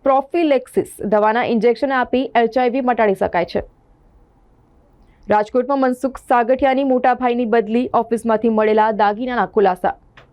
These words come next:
મહેસાણાના મોઢેરા વિસ્તારમાં વાહન ચેકિંગના નામે ઉઘરાણું થતું હોવાનો એક ઓડિયો જે છે તે વાયરલ થયો છે. કડીમાં રિક્ષા એસોસિએશનને રિક્ષા ચાલકોને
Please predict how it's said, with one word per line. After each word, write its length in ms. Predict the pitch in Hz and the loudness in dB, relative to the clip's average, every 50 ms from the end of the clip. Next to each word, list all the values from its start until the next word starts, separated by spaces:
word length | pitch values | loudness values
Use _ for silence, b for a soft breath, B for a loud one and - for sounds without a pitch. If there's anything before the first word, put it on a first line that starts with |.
| _ _ _ _ _ b b b b b b b b - | _ _ _ _ _ b b b b b b b b -2
મહેસાણાના 500 | 214 220 220 220 247 247 254 262 269 262 | 0 0 0 0 0 0 0 0 0 2
મોઢેરા 300 | 254 247 254 269 277 285 262 | 2 2 4 2 2 2 0
વિસ્તારમાં 440 | 269 277 - 285 277 277 302 302 | -2 0 2 0 2 2 0 0
વાહન 280 | 254 269 269 269 311 294 311 | 0 0 -2 -2 -4 -4 -4
ચેકિંગના 340 | 302 302 311 302 311 311 285 277 | -4 -2 -4 -4 -2 -2 0 0
નામે 240 | 269 269 262 277 294 | 0 0 0 0 0
ઉઘરાણું 400 | 294 254 233 269 262 277 277 311 | 0 0 0 0 0 0 -2 -2
થતું 260 | 285 277 294 285 262 | -2 0 0 -2 0
હોવાનો 400 | 269 269 247 254 254 254 262 269 | 0 0 0 0 -2 0 -2 -2
એક 80 | 262 269 269 214 202 - - - - 233 | -2 -4 -6 -6 -6 -10 -8 -2 0 0
ઓડિયો 320 | 240 254 247 294 311 285 226 - - | 2 0 0 0 0 -2 -2 -2 -2
જે 100 | 175 - | -6 -6
છે 180 | - - - - - | -6 -10 -10 -6 -4
તે 120 | 254 247 208 | -2 0 2
વાયરલ 320 | 240 226 226 220 196 170 - 190 | 2 2 2 2 0 0 -2 -4
થયો 180 | 170 165 160 - | -4 -4 -4 -4
છે. 80 | - - - _ _ _ _ _ _ _ _ _ _ _ _ b b b b b b b b b b b b _ | -6 -8 -8 _ _ _ _ _ _ _ _ _ _ _ _ b b b b b b b b b b b b _
કડીમાં 380 | - 277 277 311 311 339 330 311 | 0 2 2 2 2 0 0 0
રિક્ષા 300 | 294 254 - - 339 311 302 302 | 0 -2 -2 0 0 0 0 0
એસોસિએશનને 600 | 311 311 311 320 302 311 - 330 311 320 311 269 | -2 -4 -2 -2 -2 -2 0 0 0 0 -2 -2
રિક્ષા 260 | 277 233 - 302 277 277 | -2 -2 0 0 0 2
ચાલકોને 440 | 320 277 277 269 269 277 277 277 | 2 0 0 0 0 0 0 0